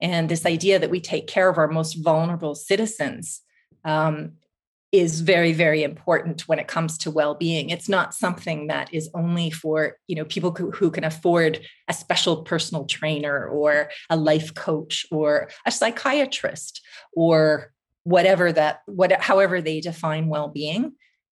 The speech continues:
And it's really what I call a sort of daily or everyday sisu, you know,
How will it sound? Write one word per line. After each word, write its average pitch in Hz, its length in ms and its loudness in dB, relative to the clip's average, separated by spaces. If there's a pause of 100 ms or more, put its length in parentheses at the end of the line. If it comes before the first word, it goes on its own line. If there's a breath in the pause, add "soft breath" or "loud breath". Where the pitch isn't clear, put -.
And 170 100 0
it's 160 280 -6
really 185 500 4
what 160 160 2
I 160 140 2
call 147 680 0
a 151 340 -8
sort 156 160 -8
of 151 120 -14
daily 165 360 0
or 139 160 0
everyday 165 920 -2
sisu, 143 580 -4
you 156 140 -4
know, 147 280 -4